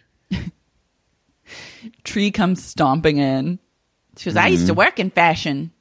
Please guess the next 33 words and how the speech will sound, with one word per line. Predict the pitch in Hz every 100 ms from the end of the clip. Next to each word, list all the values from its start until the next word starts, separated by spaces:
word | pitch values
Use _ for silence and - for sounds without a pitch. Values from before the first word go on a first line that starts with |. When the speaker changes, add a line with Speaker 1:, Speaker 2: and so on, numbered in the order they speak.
| _ _ - - _ _ _ _ -
Speaker 2:
Yeah, | 107
Teresa | 101 110 104 120
used | 110
to |
work | 104 98
at | 90
Macy's. | 90 90 -
She |
was | 98
a | 95
buyer | 95 98 90
at | 80
Macy's. | 87 90 - 69 - - - _
Speaker 1:
Buyer | 202 240 190
at | 147
Macy's. | 175 196 - 123 - - _ -
Now | 180
I'm | 190 160
an | 151
author. | 180 -
Speaker 2:
So | -
she | 143
told | 160 175 175
me | 147 139 -
when | 117 117
I, | 110 -
when | 107 113
I, | 104
<laughs> | 117 127
when | 104 104
I | 107
interviewed | 143 117 101
her. | 101 107